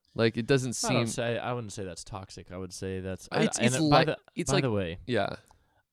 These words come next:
Speaker 2: I don't know how much I like the term toxic.
Speaker 1: I like it a little bit.
Speaker 2: I think it's just because I've only heard it in reference to toxic masculinity, and I think that's super damaging.
Speaker 1: Dude, there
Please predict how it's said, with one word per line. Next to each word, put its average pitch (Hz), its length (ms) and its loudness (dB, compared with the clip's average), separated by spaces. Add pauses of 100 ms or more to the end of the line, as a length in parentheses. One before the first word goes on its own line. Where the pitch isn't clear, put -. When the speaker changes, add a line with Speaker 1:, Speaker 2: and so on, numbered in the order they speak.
Speaker 2:
I 117 80 -8
don't 123 200 -4
know 98 500 0
how 104 140 -6
much 92 160 -6
I 98 60 -4
like 85 280 -6
the 90 120 -10
term 85 400 -8
toxic. - 560 -10 (840)
Speaker 1:
I 220 80 -6
like 113 240 0
it 95 80 -6
a 98 40 -4
little 95 280 -4
bit. - 260 -10 (540)
Speaker 2:
I 139 80 2
think 175 160 2
it's 180 100 -4
just - 300 -6
because 110 340 0
I've 98 240 -2
only 101 260 0
heard 98 180 0
it - 80 -6
in 95 80 -6
reference 95 420 -6
to - 80 -14
toxic - 400 -6
masculinity, 95 800 -4 (180)
and 95 100 -8
I 95 60 -4
think 92 160 -10
that's - 160 -8
super 98 260 -6
damaging. 85 400 -6
Speaker 1:
Dude, 123 280 2
there 127 300 4